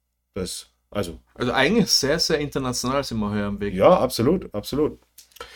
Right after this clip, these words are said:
Speaker 1: Ähm, dann kommt eine Verstärkung, ein Offensive Lineman, ähm, von den Steel Sharks Traun. Traun, für die, die es nicht wissen, liegt, ähm, neben Linz.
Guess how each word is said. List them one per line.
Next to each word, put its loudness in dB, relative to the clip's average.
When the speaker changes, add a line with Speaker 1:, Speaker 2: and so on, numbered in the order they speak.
Speaker 1:
Ähm, 8
dann 6
kommt 8
eine 4
Verstärkung, 2
ein 0
Offensive 0
Lineman, 2
ähm, 2
von 0
den 2
Steel 2
Sharks -2
Traun. 0
Traun, -2
für -6
die, -2
die -4
es -6
nicht -8
wissen, -4
liegt, -4
ähm, -2
neben 0
Linz. 0